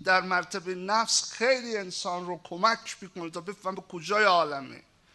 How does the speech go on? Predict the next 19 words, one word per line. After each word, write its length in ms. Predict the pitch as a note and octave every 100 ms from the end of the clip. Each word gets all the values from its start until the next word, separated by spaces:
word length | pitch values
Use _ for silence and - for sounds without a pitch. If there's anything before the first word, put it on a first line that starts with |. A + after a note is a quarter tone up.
| _ _ _ _ _
چی 200 | - E3
کاره 360 | D3+ F3+ F#3+ G3
عالمه. 560 | E3+ D3+ C3+ A2+ G2+ - _ _ _ _ _ _ - - - - _ _ _ _ _
خب، 120 | _ F#3+
این 120 | G#3+
روش 220 | G#3 G3
می‌گن 120 | F#3+
حس 260 | G3+ G3 -
مشترک 600 | F3 B2+ - A#2+ G#2 G2+ _ _
که 120 | -
می‌گیره، 760 | F3+ D#3+ E3 G#3 G#3+ G#3+ G#3+ G#3+
می‌فرسته 540 | G#3 G3 G3 F#3 -
در 180 | E3+ D#3
عالم 600 | - D3+ D#3+ F#3 G3 G3
نفس، 340 | G3+ A#3 G3+ -
اونم 240 | G3 A3+ -
طبقه 580 | - D#3+ E3 D#3+ D3+
بندی 380 | D#3 D3+ D3+ D3
شده، 600 | C#3 - D3+ D#3+ C#3 G2+